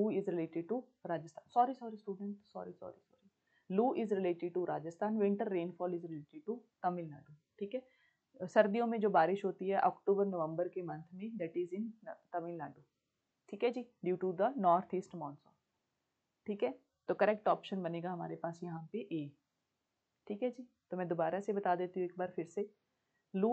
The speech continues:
is related to Rajasthan। Rajasthan के अंदर, North India के अंदर, you know, गर्म हवा चलती है मई के month में, ठीक है, तो उसको हम लू बोलते हैं। काल वैसाखी is related to West Bengal,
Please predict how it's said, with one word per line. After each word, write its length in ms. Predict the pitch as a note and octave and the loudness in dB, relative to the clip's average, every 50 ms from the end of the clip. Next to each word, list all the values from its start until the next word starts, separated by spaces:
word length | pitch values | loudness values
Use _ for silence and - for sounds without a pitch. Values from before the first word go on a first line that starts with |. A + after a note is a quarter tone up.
| A#3+ - | 2 2
is 140 | G#3+ G#3 F#3+ | 2 4 6
related 460 | G3+ F#3+ F3+ F3+ F3 E3+ F3+ F#3+ F3 - | 6 6 6 4 2 2 0 -2 0 2
to 120 | G#3 G3+ F#3+ | 2 2 4
Rajasthan। 520 | E3 D3 D3 E3 E3+ - - F#3 G3 G3+ | 2 2 0 -4 -6 -6 -6 -6 -4 -2
Rajasthan 540 | G3 F#3 F3 E3 F3 F#3+ - - F3+ F3+ F3 | 0 0 0 0 -2 -4 -4 -4 -4 -4 -4
के 120 | E3+ - F3+ | -8 -10 -10
अंदर, 320 | F3 F3 E3+ E3+ E3+ E3+ F3 - _ _ _ _ _ F3 | -10 -8 -4 -4 -4 -4 -6 -10 _ _ _ _ _ -2
North 340 | E3+ E3+ E3 F3+ F#3 - | 2 4 4 4 2 0
India 260 | G3+ F3+ F3 F3+ F3+ F3 | -4 -4 -2 -2 -2 -2
के 120 | F3 F#3 | -2 -2
अंदर, 260 | F3 F3 E3 F3+ F3+ | -4 -2 -2 -2 -2
you 120 | F3 F3+ F#3 | -2 -2 0
know, 140 | G3 G3 E3+ | 0 2 4
गर्म 240 | E3+ E3 F3 F#3 F#3+ | 4 4 4 2 0
हवा 240 | F#3 E3 E3 E3+ F3 | -2 -2 0 0 -2
चलती 380 | F3 F3 E3+ D#3+ - - E3+ F3+ | -2 -4 -6 -8 -8 -8 -6 -6
है 140 | F3+ G#3 - _ _ _ - | -6 -8 -10 _ _ _ -6
मई 180 | E3 E3+ E3+ F3 F3+ F3 | -2 0 2 2 0 0
के 100 | F#3+ F3+ | -4 -6
month 260 | F3 E3 D#3+ E3 - - | -6 -8 -12 -14 -16 -16
में, 120 | E3+ F#3+ - - _ _ _ - | -16 -16 -18 -18 _ _ _ -10
ठीक 180 | F#3 F3 - | -10 -8 -8
है, 100 | F#3+ G#3+ - _ _ _ _ _ _ _ _ - | -10 -12 -14 _ _ _ _ _ _ _ _ -4
तो 40 | F3+ | -4
उसको 220 | F3+ - - F#3+ | -4 -2 0 0
हम 140 | G3+ G#3 G3+ F3 | 2 2 2 4
लू 140 | F3+ F#3 F3+ | 2 2 2
बोलते 320 | D#3+ E3 D3+ D3 C#3+ - D3+ | 0 -2 -4 -6 -6 -10 -12
हैं। 100 | D3+ - | -2 4
काल 280 | G3 F#3+ G3 G#3 A3 | 6 8 8 8 6
वैसाखी 480 | G#3+ A3 G#3+ - G#3 G3+ G3+ - A3 G#3 | 4 2 2 0 0 0 0 -2 -2 0
is 80 | G3+ | 0
related 400 | G3 F3+ E3+ D#3 E3 - F#3 F#3 | 2 2 0 0 -2 -2 -4 -2
to 120 | - G3 E3 | 0 2 2
West 300 | D#3 D3 E3 - - G#3 | 2 0 0 -2 -8 -10
Bengal, 460 | - F#3+ F#3 F3+ F3+ F3 F3+ F#3+ G3+ | -8 -8 -8 -6 -4 -4 -4 -6 -10